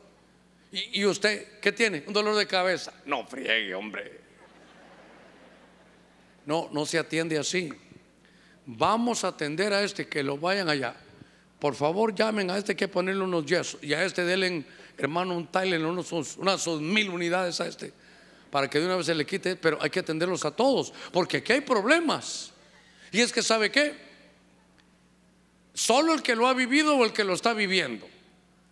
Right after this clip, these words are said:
Porque los problemas sentimentales duelen también, hermano. Y por eso,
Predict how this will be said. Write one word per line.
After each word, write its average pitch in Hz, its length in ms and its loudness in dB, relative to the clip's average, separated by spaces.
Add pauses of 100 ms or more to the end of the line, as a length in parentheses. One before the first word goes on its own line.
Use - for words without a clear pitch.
(400)
Porque 180 340 0
los 185 180 0
problemas 262 640 2
sentimentales 208 2250 -2 (1800)
duelen 123 460 -4
también, 143 480 -8
hermano. 92 280 -16 (1300)
Y 185 40 -8
por 175 180 4
eso, 220 260 0